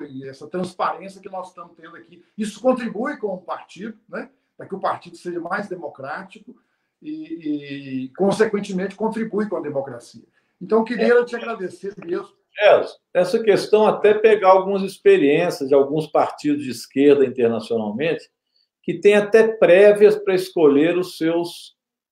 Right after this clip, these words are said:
Speaker 2: eh, candidatos, até em cargos proporcionais. Então, você depois vai às urnas pra escolher tal partido, mas dentro do partido existe a eleição,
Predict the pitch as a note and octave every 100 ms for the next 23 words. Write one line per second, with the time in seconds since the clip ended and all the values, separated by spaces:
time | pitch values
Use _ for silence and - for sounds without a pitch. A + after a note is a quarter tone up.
0 | _ - C#3 B2 - D#3+ D3+ C#3 A#2+ D#3+
1 | E3+ - D#3+ - F#3 G#3 A#3+ A3 F#3+ F#3+
2 | F#3+ G3+ G3 F#3 F3+ G3 D#3 C#3 D3 C#3
3 | - _ _ _ _ _ _ _ _ _
4 | _ _ A2+ A2+ E3 G3 G#3+ - _ _
5 | B2+ D#3 D3+ E3+ D#3+ D#3 - C#3 D#3 F#3
6 | F3+ D3 G#2+ D3 D#3+ C3 - - C#3+ C#3
7 | - D3 C3 C3 - F3 F3 C#3+ - -
8 | G#3+ G#3 D#3+ D#3 - F#3 A#3 A3+ G3+ D3
9 | A2 - F3 G#3 D#3+ C#3+ C3+ F3+ - F#3+
10 | F#3+ G3+ F#3+ D#3 - - D3+ F3 A#3+ C4+